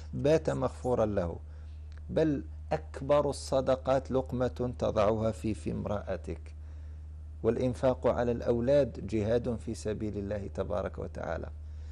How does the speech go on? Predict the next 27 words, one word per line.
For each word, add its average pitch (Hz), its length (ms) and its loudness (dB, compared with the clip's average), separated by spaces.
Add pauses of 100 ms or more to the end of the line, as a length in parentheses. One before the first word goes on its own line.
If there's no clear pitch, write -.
(160)
فهذه 165 440 -2
العادات. 131 600 0 (360)
ثم 160 280 0
تأتي 151 380 2
خطيبة 127 560 0
النساء، 101 560 -2 (1000)
النساء 110 400 2
رانا 107 220 4
ساكنين 104 380 -2
في - 120 -6
الكوزينة، 82 580 -2 (680)
ورانا 98 280 2
ما 104 120 2
نخرجوش 101 580 -2
منها. 92 300 -2 (120)
طبعًا 92 280 2
احنا 104 220 -2
دائمًا 104 360 -2
نقول 110 420 -4 (340)
لأخواتنا: 110 640 0
"ليكن 107 400 -2
التوازن، 101 680 2
ليكن 85 400 -6
نصيب 85 380 -2
لنفسك، 85 720 -4
نصيب - 300 -6
لزوجك، 87 460 -2